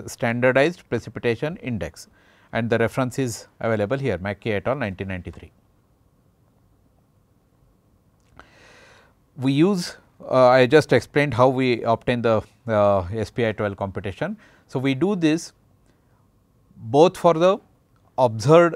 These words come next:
annual rainfall as well as for the G C M output.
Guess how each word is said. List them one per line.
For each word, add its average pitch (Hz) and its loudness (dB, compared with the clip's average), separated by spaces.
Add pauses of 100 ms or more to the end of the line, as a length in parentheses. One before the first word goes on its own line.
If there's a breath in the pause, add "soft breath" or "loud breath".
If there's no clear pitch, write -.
annual 135 -2
rainfall 139 0
as 123 4
well 139 2
as 135 2
for 127 -2
the 185 -2 (240)
G 117 -4
C 120 -8
M 98 -6
output. 80 -14